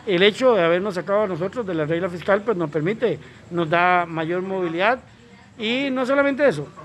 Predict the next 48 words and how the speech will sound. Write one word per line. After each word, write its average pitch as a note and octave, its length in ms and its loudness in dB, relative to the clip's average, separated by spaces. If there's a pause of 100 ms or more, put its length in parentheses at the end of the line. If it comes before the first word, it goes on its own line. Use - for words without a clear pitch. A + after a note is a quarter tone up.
(260)
sino G3 200 0
también A3 240 0
que A3 100 -2
nos, F#3+ 240 0
nos E3+ 160 -2
refleja F#3 300 2
a - 20 2
nosotros F3 320 -2
la F#3+ 60 0
autonomía E3+ 420 -2
que F#3 100 -6
tenemos F3 280 -4
como E3 220 -4
gobierno D3+ 280 0
local. D3+ 360 0 (540)
Recordemos F3 540 2
de F#3+ 140 2
que F3 160 0
el D#3+ 80 0
presupuesto E3 540 0
de G#3+ 40 2
la F#3 80 6
municipalidad E3 720 2
lo D#3 760 -2
recaudamos F#3 500 0
nosotros F3+ 320 -6
mismos, B3+ 300 -4 (480)
y A3 100 2
no A3+ 100 6
podía B3 280 8
ser A#3 120 6
posible A3+ 380 2
que F3 100 0
si E3+ 80 0
nosotros F3+ 400 -4
somos A3 220 -2
los G#3+ 100 0
recaudadores, A#3 600 4 (420)
la F#3+ 160 2
Contraloría F#3 500 -2
General G3 220 -4
de G3 80 -6
la F#3+ 60 -6
República F#3 360 -6
nos E3+ 240 -4
viniera E3+ 280 -2
a F3+ 40 4
decir F3+ 280 0